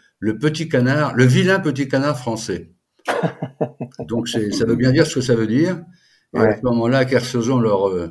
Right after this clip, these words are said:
Speaker 1: leur répond, euh, au club. Il leur dit, « Ouais, mais l'emmerdement, c'est que vous ne verrez que son cul. »
Speaker 2: <laughs> Très
Speaker 1: Et,
Speaker 2: bien.
Speaker 1: et, et,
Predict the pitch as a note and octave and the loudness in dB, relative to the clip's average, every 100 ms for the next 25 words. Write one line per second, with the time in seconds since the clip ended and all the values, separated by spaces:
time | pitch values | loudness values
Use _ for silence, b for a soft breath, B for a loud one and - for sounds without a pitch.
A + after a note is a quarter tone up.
0 | E2 F#2 G#2+ F#2+ F#2 - B2 C#3 D3+ - | -12 -8 -2 -2 -2 -2 -2 -4 -4 -12
1 | b b b b F#2+ F#2+ F#2 F2+ F2+ F2 | b b b b -8 -4 -4 -4 -6 -8
2 | E2+ E2 E2 D#2 - G2 - G2+ A#2+ C3 | -10 -12 -14 -16 -14 -14 -8 -4 -4 -6
3 | - - _ _ _ F#2 G2+ F#2+ G#2 A#2+ | -10 -20 _ _ _ -6 -4 -2 0 0
4 | G#2+ A2+ B2 G#2+ G#2+ A#2 A2+ A2+ B2+ D3+ | 2 2 2 0 0 0 0 0 0 -2
5 | A#2 G2 A2+ G#2 A#2 C3+ C#3 C3 C#3+ B2 | -4 -6 -6 0 2 2 0 -2 -2 -6
6 | G2 F2+ - _ _ _ _ - - E3 | -8 -12 -16 _ _ _ _ -12 -6 -6
7 | - D#3+ - - - - A3 E3+ D3 - | -4 -6 -4 -6 -6 -10 -10 -10 -12 -12
8 | F3 - D#3+ - - - G#2+ A2+ - C3 | -12 -12 -14 -16 -16 -4 0 2 0 -4
9 | A#2+ - C3+ | -4 -2 2